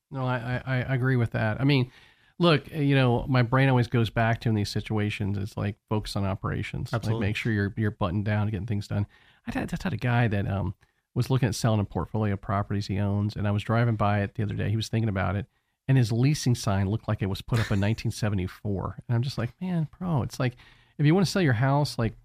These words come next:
Speaker 1: paint the fence, man. Like, you know, you gotta put in a little bit, just a little bit to kind of push it up."
Speaker 2: Oh.
Speaker 1: And there's just, sometimes there's no thought to it, you know?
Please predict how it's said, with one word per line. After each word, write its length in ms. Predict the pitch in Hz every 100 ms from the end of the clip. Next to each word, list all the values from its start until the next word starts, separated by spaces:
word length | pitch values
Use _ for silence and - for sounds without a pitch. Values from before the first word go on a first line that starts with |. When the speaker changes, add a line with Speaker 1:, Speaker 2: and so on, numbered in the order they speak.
| _
Speaker 1:
paint 220 | - 170 -
the 80 |
fence, 480 | 113 120 139 - -
man. 300 | 90 98 107
Like, 260 | 101 107 104 _ _ _ -
you 100 | 123
know, 80 |
you 140 | 117 117
gotta 180 | 139 156
put 160 | 131
in 80 | 120
a 60 | 101
little 420 | 107 117 139 156
bit, 220 | 110 -
just 180 | - -
a 60 |
little 380 | 135 120 143 185
bit 200 | 113 90
to 100 | 92
kind 200 | - 107
of 80 | 95
push 280 | - 113 -
it 80 | 107
up." 280 | 139 - - -
Speaker 2:
Oh. 120 | 185 _ _ -
Speaker 1:
And 120 | 120
there's 160 | 120 -
just, 160 | 127
sometimes 340 | - 165 156 117
there's 160 | 113
no 140 | 123 110
thought 300 | 107 113 -
to 140 | 87
it, 80 | -
you 100 | 110
know? 240 | 104 110